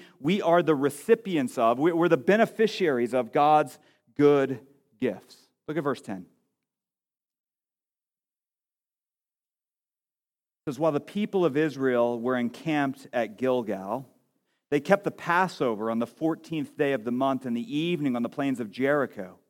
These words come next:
And the day after the Passover, on that very day, they ate of the produce of the land, unleavened cakes and parched grain. And the manna ceased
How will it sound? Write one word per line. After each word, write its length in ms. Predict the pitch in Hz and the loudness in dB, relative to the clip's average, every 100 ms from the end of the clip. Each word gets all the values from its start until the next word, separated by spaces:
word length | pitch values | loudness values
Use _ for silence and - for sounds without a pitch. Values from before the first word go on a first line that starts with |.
| _ _ _ _ _ _ - | _ _ _ _ _ _ -8
And 100 | 123 | -2
the 40 | 131 | 2
day 240 | 160 190 | 4 4
after 320 | 185 175 - | 4 2 0
the 80 | 139 | -6
Passover, 680 | - 143 156 156 131 117 131 | -4 0 2 2 -2 -4 -2
on 80 | 135 | -2
that 160 | 131 | -2
very 400 | 120 139 165 165 | -2 -2 0 -2
day, 240 | 131 147 135 | 0 0 0
they 240 | 131 131 - | -2 -4 -4
ate 320 | 147 170 - | -2 -4 -6
of 120 | 135 127 | -14 -10
the 80 | |
produce 580 | 127 - 156 147 135 117 | -10 -4 -2 0 -2 -4
of 140 | 131 110 | -8 -8
the 80 | |
land, 480 | 110 117 117 95 95 _ _ _ - | -6 -4 -4 -6 -12 _ _ _ -4
unleavened 580 | 139 147 147 143 131 | -2 0 -2 0 -4
cakes 440 | - 139 123 - - _ _ _ _ _ | -6 -6 -6 -6 -20 _ _ _ _ _
and 100 | 107 | -16
parched 480 | - 131 117 - _ | -6 -4 -4 -6 _
grain. 440 | - 120 113 101 92 _ _ _ _ _ _ _ _ _ _ - | -10 -8 -6 -8 -12 _ _ _ _ _ _ _ _ _ _ -8
And 100 | 123 | -4
the 80 | 120 | -2
manna 680 | 120 123 147 175 185 180 147 - - - | -2 -2 -2 -2 -4 -8 -10 -20 -20 -10
ceased 480 | 165 127 - - | -6 -6 -8 -20